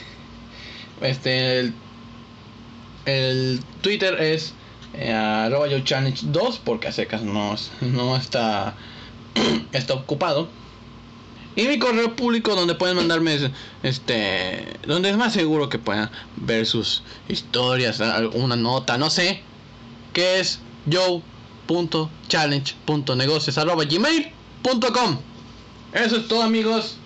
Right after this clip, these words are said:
Muchas gracias por escuchar este nue-, episodio y compartan este podcast, este, en sus redes sociales. Este, recomiéndenlo y espero que, pues, lo disfruten. Espero que lo estén disfrutando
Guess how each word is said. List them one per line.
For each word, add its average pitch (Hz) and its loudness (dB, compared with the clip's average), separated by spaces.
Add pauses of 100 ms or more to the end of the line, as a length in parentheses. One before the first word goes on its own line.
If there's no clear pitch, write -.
(120)
Muchas 214 2
gracias 196 4
por 180 2
escuchar 180 2
este 170 2
nue-, 165 2
episodio 156 4 (480)
y 143 4 (120)
compartan 151 2 (220)
este 139 2
podcast, 139 0 (340)
este, 120 2
en 117 2
sus 123 2
redes 131 4
sociales. 120 2 (720)
Este, 113 2
recomiéndenlo 123 2 (320)
y 131 -2
espero 123 2
que, 117 4
pues, 117 0
lo 113 4
disfruten. - -2 (500)
Espero 143 0
que 143 2
lo 127 2
estén 131 0
disfrutando 170 0